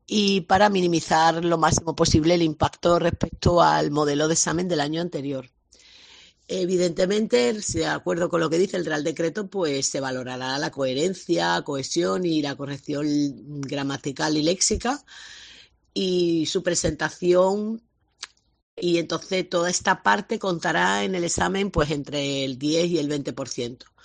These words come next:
Evidentemente, en el examen de lenguas, en las lenguas, tanto la española como las cooficiales, pues,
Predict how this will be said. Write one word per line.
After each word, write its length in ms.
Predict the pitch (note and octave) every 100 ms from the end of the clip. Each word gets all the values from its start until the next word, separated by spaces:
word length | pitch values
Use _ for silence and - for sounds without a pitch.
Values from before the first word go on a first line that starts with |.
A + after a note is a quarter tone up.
| - - -
Evidentemente, 720 | D#3 D3+ C#3+ C3 D#3 D#3+ D3+
en 80 | D3
el 120 | C#3+
examen 420 | - C#3+ D3 D3
de 100 | D3
lenguas, 720 | D3+ E3 E3 D#3+ F#3 - -
en 180 | C3+ C#3+
las 220 | C#3 C3+
lenguas, 420 | D#3 D#3+ D#3 F3+
tanto 300 | F3+ D#3 D3
la 140 | D3+ D3
española 500 | - E3+ D#3 E3 D#3
como 180 | D3 D3
las 140 | C#3+
cooficiales, 640 | - D3+ D#3 D3 E3+ E3+
pues, 680 | - - C#3 C3 B2+ A#2+